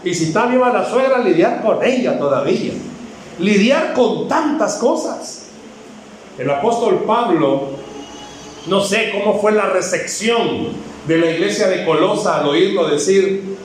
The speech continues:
"Me gozo en lo que estoy padeciendo, me alegro en lo que me está pasando". Pero ¿por qué el apóstol Pablo usa esas frases?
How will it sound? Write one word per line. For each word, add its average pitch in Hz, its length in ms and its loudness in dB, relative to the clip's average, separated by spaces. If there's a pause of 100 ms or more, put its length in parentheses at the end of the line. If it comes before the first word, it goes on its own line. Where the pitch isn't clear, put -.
(140)
"Me 233 420 2
gozo 285 680 4
en 202 160 0
lo 190 220 4
que 185 100 0
estoy 247 480 2 (360)
padeciendo, 196 1200 -2 (520)
me 226 220 4
alegro 277 640 4
en 269 100 0
lo 240 200 2
que 233 120 2
me 208 200 0
está 254 460 0
pasando". 220 960 0 (800)
Pero 214 260 4
¿por 240 260 2
qué 339 160 2
el 330 60 4
apóstol 269 640 2
Pablo 262 460 2
usa 247 240 2
esas 202 400 -2 (140)
frases? - 720 -2